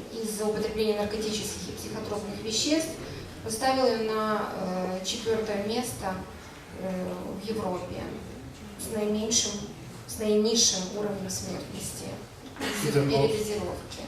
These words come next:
Speaker 2: most famous Bratislava statue for tourists is very, uh, most
Speaker 1: В
Speaker 2: visited.
Speaker 1: Братиславе туристы очень любят эту с-,
Speaker 2: And, uh,
Speaker 1: статую.
Speaker 2: I, I am on one duty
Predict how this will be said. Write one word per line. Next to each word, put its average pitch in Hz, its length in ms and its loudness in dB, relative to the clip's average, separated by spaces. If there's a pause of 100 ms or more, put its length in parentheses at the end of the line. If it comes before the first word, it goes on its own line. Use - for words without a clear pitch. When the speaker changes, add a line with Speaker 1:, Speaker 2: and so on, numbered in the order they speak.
(140)
Speaker 2:
most 143 300 4
famous 139 320 6
Bratislava 127 640 0
statue 123 480 0
for 123 200 -4 (120)
tourists 123 520 2
is 113 100 -4
very, 113 260 -4
uh, - 840 -6
most 123 200 0
Speaker 1:
В - 100 -2
Speaker 2:
visited. - 380 4
Speaker 1:
Братиславе 214 300 4
туристы 208 440 0
очень 202 300 -4
любят 190 300 -4
эту 185 200 -6
с-, - 640 -8
Speaker 2:
And, 127 80 -2
uh, 120 40 -2
Speaker 1:
статую. 135 360 6 (540)
Speaker 2:
I, 139 240 6
I 143 240 0
am 135 220 0
on 131 180 -6
one 139 260 0
duty 135 420 0